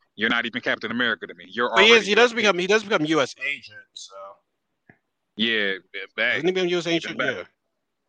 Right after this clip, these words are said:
Speaker 1: U S, he, he, he always has been that to me, though. Like, it, we, we all knew that,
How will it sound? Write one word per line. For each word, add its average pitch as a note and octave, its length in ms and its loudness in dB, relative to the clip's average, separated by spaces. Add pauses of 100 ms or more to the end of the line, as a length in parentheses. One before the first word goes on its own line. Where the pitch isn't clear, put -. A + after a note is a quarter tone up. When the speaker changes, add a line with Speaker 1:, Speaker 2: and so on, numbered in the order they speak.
(460)
Speaker 1:
U G2 200 -2
S, A2 200 0
he, G#2+ 200 -18 (320)
he, A2+ 100 -8 (120)
he F3 180 0
always E3+ 340 0
has G3+ 220 -2
been C3+ 180 -6
that G#2+ 220 -6
to A2 60 -16
me, G#2 220 -20
though. F#2+ 200 -14
Like, G2+ 200 -8
it, A#2+ 220 -6
we, B2+ 140 -10
we B2 240 -6
all A#2+ 260 -2
knew B2 560 -4
that, A2 140 -4